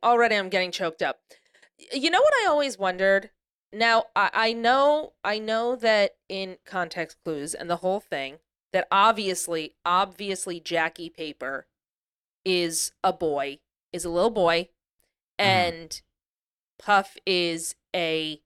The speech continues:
Speaker 1: toy dragon, right?
Speaker 2: Well, okay,
Speaker 1: But
Speaker 2: c-, continue, continue on that thought.
Speaker 1: But the name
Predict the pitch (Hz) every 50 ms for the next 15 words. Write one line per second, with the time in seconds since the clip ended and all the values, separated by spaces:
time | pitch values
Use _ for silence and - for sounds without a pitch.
0 | _ _ - - - - 185 185 175 180 180 - 175 156 135 135 147 147 - 170
1 | 214 285 349 359 _ _ _ _ _ _ _ _ _ _ _ _ _ _ _ _
2 | _ _ - 180 175 185 254 - - _ _ _ _ _ _ _ _ _ _ _
3 | _ _ _ _ _ - 147 175 185 190 196 175 - - 170 180 196 160 143 -
4 | - - 110 _ - 139 127 - 180 170 175 180 190 190 - - - 151 151 156
5 | 170 185 180 - - 95 92 - _ _ _ _ _ _ _ _ _ _ _ _
6 | _ _ _ - 269 285 - - _ _ _ _ _ _ _ _ _ _ _ _
7 | _ _ _ _ _ _ _ _ _ _ _ _ _ _ _ _ _ _ _ _
8 | _ _ _ 226 302 302 302 294 302 339 392 415 440